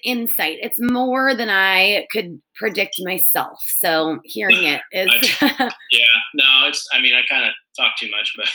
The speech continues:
Speaker 2: <laughs>
Speaker 1: No, not at
Speaker 2: it's,
Speaker 1: all.
Speaker 2: um, you know, I had one, uh, yesterday, for example, I had a client, um, been going back and forth about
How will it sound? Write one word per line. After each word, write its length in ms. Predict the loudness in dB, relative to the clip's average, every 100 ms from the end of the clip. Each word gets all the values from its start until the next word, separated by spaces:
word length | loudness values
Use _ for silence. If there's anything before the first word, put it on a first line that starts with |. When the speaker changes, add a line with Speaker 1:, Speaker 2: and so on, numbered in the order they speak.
| -2 -2
Speaker 2:
<laughs> 0 |
Speaker 1:
No, 320 | -2 -2 -2
not 220 | -2 -2
at 60 | 0
Speaker 2:
it's, 40 |
Speaker 1:
all. 140 | 0 0
Speaker 2:
um, 420 | 2 2 0 -6 _ _ _ _ _ _ _ _ -10 -2
you 80 | 0
know, 100 | 2
I 100 | 2
had 240 | 4 4
one, 300 | 4 4 2 -8 -2 2
uh, 40 | 4
yesterday, 420 | 4 4 2 -2 -6
for 100 | -8
example, 320 | -8 -6 -2
I 60 |
had 100 | -2
a 80 | -2
client, 340 | 0 4 4 2 -8 _ _ _ _ _ -6
um, 540 | -4 -2 -4 -6 -12 -20 _ _ _ _ _ _ _ _ _ _ _ _ -2
been 180 | 0 2
going 180 | 2
back 160 | 4 2 0
and 100 | -6
forth 240 | -6 -4
about 240 | 2 2